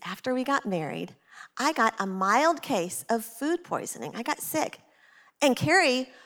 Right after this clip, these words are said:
was just horrified. And he insisted on taking me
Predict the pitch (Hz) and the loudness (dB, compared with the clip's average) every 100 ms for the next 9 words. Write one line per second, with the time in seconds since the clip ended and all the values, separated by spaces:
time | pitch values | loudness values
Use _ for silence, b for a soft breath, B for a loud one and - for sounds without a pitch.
0 | b 226 226 226 - 196 220 - - _ | b 6 6 4 0 0 0 -6 -12 _
1 | - 453 349 - 185 135 - - b b | 6 10 10 8 4 4 -4 -10 b b
2 | b b - 254 - 349 226 220 - - | b b 4 4 4 0 0 0 0 6
3 | 453 - 202 - 185 - 269 262 240 220 | 6 6 0 2 0 2 -2 0 -2 0
4 | 202 | -2